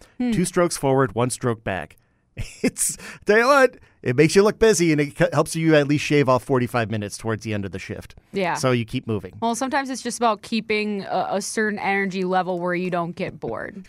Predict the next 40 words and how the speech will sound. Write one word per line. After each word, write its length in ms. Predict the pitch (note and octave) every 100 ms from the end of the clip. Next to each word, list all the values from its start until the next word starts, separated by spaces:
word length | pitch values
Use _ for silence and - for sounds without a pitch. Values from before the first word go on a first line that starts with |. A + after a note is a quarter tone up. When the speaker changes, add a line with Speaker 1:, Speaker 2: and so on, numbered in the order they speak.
| -
Speaker 2:
<laughs> 120 | -
There's 300 | G3+ F#3+ F3+
that. 240 | D3 F#3 G#3+
Speaker 1:
Right? 340 | F#3+ F#3+ A#3+
Speaker 2:
Yeah, 220 | E3 E3
because 320 | A2+ C#3 D3+
you'll 160 | D3+ D#3+
look 200 | G3 -
bored, 340 | C3 A#2+ B2 -
and 140 | C3+
everyone 300 | D3 D#3+ D#3
else, 160 | D#3 -
it, 20 |
it 40 | B3
Speaker 1:
Correct. 240 | A#3 B2+
Speaker 2:
sets 220 | - F#3
a 40 | E3
Speaker 1:
If 100 | C4+
you 60 |
Speaker 2:
tone 100 | A3+
Speaker 1:
do 40 | -
it 40 |
Speaker 2:
in 60 | C#3
the 60 |
Speaker 1:
too 60 | D#4
Speaker 2:
buil- 80 | A3+
Speaker 1:
fast. 500 | D#4+ F4+ - B3 -
Speaker 2:
Oh, 220 | F4+ G#3
it 80 | F#3
sets 220 | - G#3
a 60 | F#3
tone 280 | - G3 F#3+
in 80 | D#3+
the, 180 | D3
in 120 | D3+ C3+
these 160 | C3
shops 360 | - E3+ C#3+ A2+
where, 360 | A#2+ A#2 A2
you 180 | G#2+ B2
know, 240 | A2+ A2+